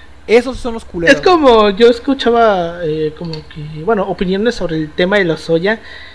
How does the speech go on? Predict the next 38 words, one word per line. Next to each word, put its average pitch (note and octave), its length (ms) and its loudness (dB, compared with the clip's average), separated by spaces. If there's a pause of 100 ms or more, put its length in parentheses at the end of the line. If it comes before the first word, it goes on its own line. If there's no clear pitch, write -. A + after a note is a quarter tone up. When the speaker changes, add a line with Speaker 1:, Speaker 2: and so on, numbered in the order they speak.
(160)
Speaker 2:
que - 80 2
es - 80 0
como A#3 180 2
de A3 140 6
que, G#3 140 2
güey, C4+ 400 6
el A3 140 6
vato B3 360 4
viene B3 300 0
de A#3 100 -4
una A#3 260 2
pinche A3 400 -4
familia E3+ 560 -2
rica, G#3 720 0
con F3 200 -4
un F3 100 -4
chingo F3+ 400 -4
de E3+ 120 -2
empresas F#3+ 920 -2
y F3 60 -18
todo. G#3 360 2 (880)
¿Por C4 160 2
qué D#4 120 0
verga E4 340 2
te D#4 160 2
vas B3+ 220 4
a C#4+ 60 2
arriesgar G#3 580 2
por A3 360 0 (240)
recibir G3 600 -4
sobornos G3 680 -4
de, F3+ 100 -6 (200)
de F3 180 0
diez, F#3 600 -2 (400)
quince G#3 340 0
millones F#3 360 0
de F3+ 80 -6
pesos? F#3+ 380 -6